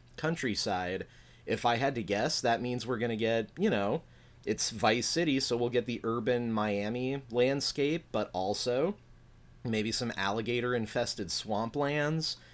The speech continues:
some kind of bayou fishing towns, the, definitely probably the rich people island with all of the big mansions and whatnot. Uh, I think it was called Star Island in the original Vice City game.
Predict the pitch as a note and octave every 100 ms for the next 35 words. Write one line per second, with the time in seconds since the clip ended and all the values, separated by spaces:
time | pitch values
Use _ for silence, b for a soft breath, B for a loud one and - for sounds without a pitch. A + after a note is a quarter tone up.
0 | B - A#2 G#2 A2+ G2+ G#2 A2 A#2+ B2
1 | B2 A#2+ A2 - C3 - C#3+ C#3+ - C#3+
2 | D3 C#3+ D3+ D3+ - B B B B A#2
3 | A2+ A2 G#2+ - - A2+ - B2+ A2+ A#2
4 | - B2 A2+ C3 G#2+ G#2+ G#2 A2 - -
5 | C3 G#2+ B2 A#2 A#2 - - G#2 A#2+ B2
6 | B2 A#2+ A#2 G#2 A2 A2 G#2 A2 F2 G#2+
7 | A2 G2 F#2+ G#2+ A#2 - C#3 C3 C3 B2+
8 | B2+ G#2+ B2+ C3+ C#3 C#3+ B B B B
9 | B B - - G#2+ G#2+ C3 A2+ G#2+ A2+
10 | - - A2 G#2+ A#2 F#2+ A2+ B2 B2+ C3+
11 | C3+ A#2 A#2 A2+ A2+ A2+ A2 A2 B2 A#2+
12 | A#2 A#2+ A2+ C3+ A#2+ B2 B2+ C3 C#3